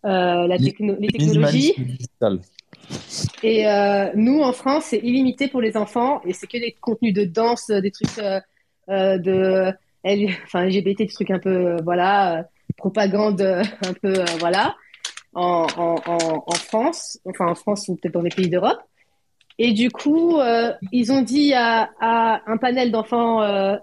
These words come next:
Speaker 1: français, je crois, cette fois-ci, « Qu'est-ce que t'aimerais faire, faire plus tard ? » Ils ont répondu « Influenceur ».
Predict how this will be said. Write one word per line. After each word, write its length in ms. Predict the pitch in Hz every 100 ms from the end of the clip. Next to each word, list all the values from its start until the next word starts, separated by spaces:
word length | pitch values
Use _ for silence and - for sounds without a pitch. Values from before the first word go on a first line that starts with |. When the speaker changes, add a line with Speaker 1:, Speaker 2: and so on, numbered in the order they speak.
| -
Speaker 1:
français, 460 | - - 247 - 269
je 80 | -
crois, 160 | 240
cette 160 | 220 196
fois-ci, « 480 | - 208 - 254 294 _ _ -
Qu'est-ce 160 | 247 247
que 60 |
t'aimerais 280 | 240 233 226
faire, 140 | 226 214 - _
faire 160 | 226 226
plus 180 | 240
tard ? » 380 | 226 240 220 214 _ _ _ -
Ils 160 | 208 214
ont 20 |
répondu « 380 | 208 214 208 214
Influenceur ». 720 | 220 233 254 226 226 233 254